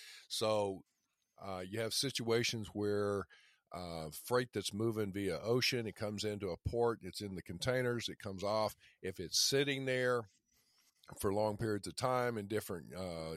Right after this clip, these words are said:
yards, then, you know, it's gonna be vulnerable. If it's, uh, transported, uh, via piggyback off of a, a truck, then onto rail, and you sitting in a, a rail yard and all that, again, it's gonna be vulnerable. Um, and then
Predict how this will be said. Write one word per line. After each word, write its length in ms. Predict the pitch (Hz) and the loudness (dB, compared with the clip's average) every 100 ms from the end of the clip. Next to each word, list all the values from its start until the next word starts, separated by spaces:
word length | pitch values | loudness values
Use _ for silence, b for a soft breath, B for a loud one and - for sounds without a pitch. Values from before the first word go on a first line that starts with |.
| 76 | -2
yards, 500 | 107 113 117 107 - B B B B | 2 2 2 0 -6 B B B B
then, 400 | 110 113 113 104 - | -2 -2 -2 -6 -6
you 120 | 113 | -4
know, 160 | 101 92 | -4 -2
it's 200 | 98 - | -4 -4
gonna 140 | 107 | -2
be 140 | 104 | -4
vulnerable. 420 | 90 90 82 69 - | -2 -2 -4 -8 -10
If 160 | 107 104 | -8 -6
it's, 360 | 101 - - | -4 -4 -2
uh, 360 | 107 95 95 92 - | -2 0 0 -2 -4
transported, 920 | 135 123 - - 131 127 120 113 107 | -4 -2 -4 -4 -4 0 0 -2 -2
uh, 440 | 104 104 98 98 90 | 0 2 2 0 -2
via 220 | 98 104 90 | -2 -2 0
piggyback 600 | 135 127 113 113 110 104 | -2 -2 0 0 0 0
off 280 | 107 101 | 0 0
of 80 | 98 90 | -4 -6
a, 180 | 87 85 - 92 | -4 -2 -4 -8
a 40 | |
truck, 280 | - 135 123 - | -2 0 0 -2
then 160 | 107 107 | -4 -4
onto 260 | 104 - | -4 -6
rail, 480 | 87 113 123 120 117 | -2 2 4 6 4
and 160 | 101 95 | 0 -6
you 80 | |
sitting 320 | 90 117 107 101 | -6 -4 -4 -6
in 180 | 98 | -8
a, 300 | 92 85 - | -6 -8 -8
a 40 | 87 | -4
rail 240 | 104 113 | 0 0
yard 420 | 104 107 110 110 | 0 0 0 0
and 120 | 92 95 | -4 -4
all 120 | 98 | -4
that, 200 | 101 98 | -4 -4
again, 380 | 98 101 95 - 80 | -6 -6 -6 -8 -14
it's 140 | - | -14
gonna 140 | 92 | -12
be 100 | 92 90 | -10 -4
vulnerable. 400 | 95 90 - - B B B B B B B - | -4 -4 -10 -16 B B B B B B B -4
Um, 520 | 101 98 92 82 80 _ - | 0 0 0 -6 -14 _ -12
and 240 | 104 107 113 | -6 -4 -2
then 260 | 117 110 | -4 -6